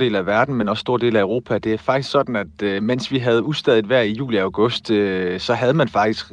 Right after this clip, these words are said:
varmere vejr end normalt, bare fra omkring sådan noget Berlin og sydover. Så man skulle ikke ret langt syd for Danmark, før man faktisk havde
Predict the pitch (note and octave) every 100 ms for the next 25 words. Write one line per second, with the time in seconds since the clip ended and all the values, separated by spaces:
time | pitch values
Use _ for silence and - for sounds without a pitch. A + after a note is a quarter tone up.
0 | G2 A2 G#2+ C#3 E3 B2 G2 B2 A2 G2+
1 | A#2 A2+ G2 G#2+ A#2 - A2+ G#2+ - B2
2 | A#2+ A2 A2+ G#2 G2+ G2+ F#2 G2+ A2 B2+
3 | G2 - B2 G2+ D#2+ G2 G2+ - C#3+ C#3
4 | D3 C3+ B2+ - D3+ C#3+ A2+ B2 A#2 G#2
5 | A2+ G#2 G2+ A2 - G#2+ A2+